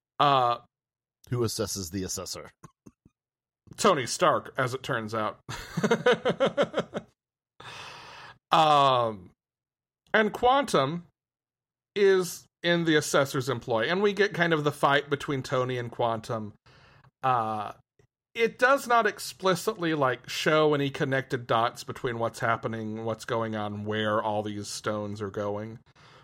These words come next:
Speaker 1: We do have a backup with Nick Fury Junior, who's maybe going to be that connecting thread that runs
Speaker 2: Hmm.
Speaker 1: through all eight of these. It was a really great issue. I dug it a lot. I really enjoyed the way Jed McKay wrote Iron Man,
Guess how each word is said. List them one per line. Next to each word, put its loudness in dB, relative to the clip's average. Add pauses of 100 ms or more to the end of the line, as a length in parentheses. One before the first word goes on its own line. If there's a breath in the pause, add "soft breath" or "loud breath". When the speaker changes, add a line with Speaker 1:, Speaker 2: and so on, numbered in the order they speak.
(120)
Speaker 1:
We 4
do 0
have 4
a 4
backup 2
with -2
Nick -6
Fury -2
Junior, -4
who's -8
maybe -2
going -4
to -8
be -8
that -2
connecting -6
thread -2 (100)
that -4
runs 0
Speaker 2:
Hmm. -10
Speaker 1:
through -2
all -2
eight -6
of -6
these. -14 (1200 loud breath)
It 6
was 4
a 2
really 0
great 4
issue. -2
I 2
dug 2
it 2
a 4
lot. 2
I 2 (720)
really 2
enjoyed 2
the 0
way 0
Jed -2
McKay -4
wrote -4
Iron -4
Man, -6